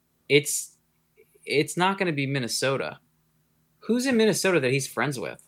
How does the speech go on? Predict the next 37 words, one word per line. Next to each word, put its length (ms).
Xander 320
Bogaerts 360
strikes 440
me 100
more 260
of 80
a 60
family 520
guy. 380
He 140
strikes 360
me 80
as 120
the, 220
the 240
dude 380
who 100
wants 240
to 60
hang 180
out 180
with 200
other 300
players 520
of 80
his 160
caliber. 640
No 380
offense 320
to 80
Luis 280
Arraez, 680
no 320
offense 260
to 60
anybody 340
there, 440